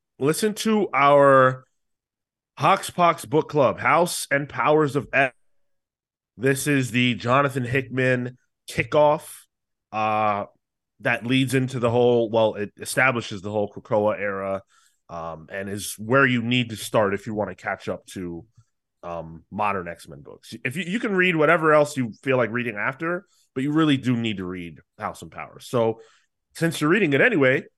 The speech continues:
you might as well listen to what we think about it. Uh, we reviewed it issue by issue as it was dropping. Now you can hear our thoughts, um, years down the road about, you know, this event, this story,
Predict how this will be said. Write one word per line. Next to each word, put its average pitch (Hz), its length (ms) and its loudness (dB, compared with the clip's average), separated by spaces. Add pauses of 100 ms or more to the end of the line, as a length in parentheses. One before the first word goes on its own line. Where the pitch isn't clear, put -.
you 120 80 -8
might 151 180 2
as 135 100 -2
well 147 120 4
listen 151 240 -2
to 135 120 -6
what 131 240 2
we 175 100 0
think 135 220 -6
about 57 220 -18
it. 58 60 -20 (500)
Uh, 117 220 4
we 117 80 -2
reviewed 113 400 2
it 196 280 4
issue 147 240 -4
by 131 160 2
issue 147 280 0
as 127 120 0
it 117 40 -6
was 98 140 -8
dropping. 156 500 0 (300)
Now 135 220 2
you 147 120 2
can 139 140 -8
hear 135 260 0
our 110 280 -2
thoughts, - 640 0 (480)
um, 104 340 -2 (100)
years 139 300 2
down 120 240 2
the 107 80 0
road 110 360 4 (320)
about, 131 420 0 (180)
you 117 120 -8
know, 107 180 0
this 107 260 -4
event, 98 360 -6
this 101 140 -12
story, 104 580 -2